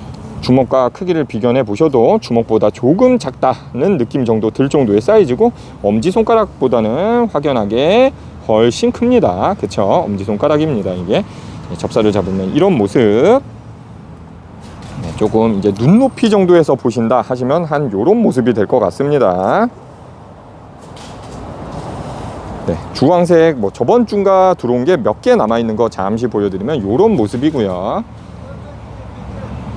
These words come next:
네, 메리골드 잉카 다시 이렇게 떼샷 한번 보여드리고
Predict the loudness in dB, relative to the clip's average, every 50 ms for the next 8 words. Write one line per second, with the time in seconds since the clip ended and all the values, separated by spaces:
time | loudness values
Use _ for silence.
0 | -10 -10 -10 -10 -10 -10 -10 -10 -10 -10 -10 -10 -10 -10 -10 -10 -10 -8 -8 -8
1 | -8 -8 -8 -8 -8 -8 -6 -6 -6 -6 -4 -6 -8 -8 -6 -4 -2 0 0 2
2 | 2 0 0 0 0 0 0 0 0 0 2 2 2 2 0 0 -2 -4 -4 -4
3 | -2 -2 0 0 0 0 0 -2 -2 -4 -4 0 0 2 2 2 0 0 0 0
4 | 0 0 2 2 2 2 2 0 -2 -4 -2 -2 0 2 2 4 4 4 2